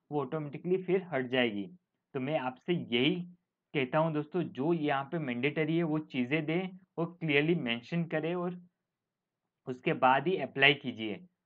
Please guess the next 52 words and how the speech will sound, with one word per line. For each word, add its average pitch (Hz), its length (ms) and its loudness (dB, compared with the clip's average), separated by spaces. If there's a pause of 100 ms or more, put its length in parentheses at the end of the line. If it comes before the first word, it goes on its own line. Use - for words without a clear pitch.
उसके - 180 -8
बाद 156 140 4
simply 143 360 0
आपको 139 220 0
सबमिट 139 460 -4
कर 139 140 0
देना 135 300 0
है। 175 280 -4 (420)
तो 175 60 2
ये 170 240 2
आपका 151 320 2
ब्रांड 143 420 2
नेम 156 260 -2 (440)
ट्वेंटी 139 220 2
फ़ोर 170 260 0
या 175 80 2
फ़ोर्टी 147 320 -2
एट 147 200 0 (200)
आवर 135 300 -2
के 156 140 -6
अंदर 147 440 -2 (240)
दिखाई 131 380 2
देगा, 139 600 2
जहाँ 117 320 0
पे 160 60 0
आप 147 260 6
लिस्टिंग 127 460 2
करते 123 240 0
हो। 104 220 -4
अगर 135 180 -2
आपको 139 220 -2
नहीं 131 240 -4
पता 151 260 -2
कि 180 300 -6 (440)
बल्क 151 280 4
में 180 180 0
प्रोडक्ट 143 340 0
लिस्टिंग 113 420 -4
कैसे 117 300 0
करते 160 260 -2
हैं, 156 160 -2
तो 139 120 -4
उसका 123 260 0
वीडियो 123 280 0
इस 131 200 -4
वीडियो 120 220 0
के 139 100 -8
डिस्क्रिप्शन 120 520 -6
में 131 120 -2
रख 117 160 -2
दूंगा 165 280 0
दोस्तों, 175 480 -2